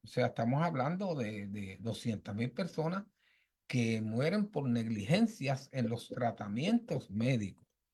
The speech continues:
Y esto añadido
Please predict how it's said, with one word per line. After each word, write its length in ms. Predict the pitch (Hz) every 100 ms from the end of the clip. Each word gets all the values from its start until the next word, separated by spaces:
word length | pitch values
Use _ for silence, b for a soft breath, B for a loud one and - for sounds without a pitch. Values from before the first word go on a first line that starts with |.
| _ _ _ _ _ _
Y 200 | 139 160
esto 520 | 233 233 - 175 - -
añadido 840 | 127 127 123 151 240 156 147 -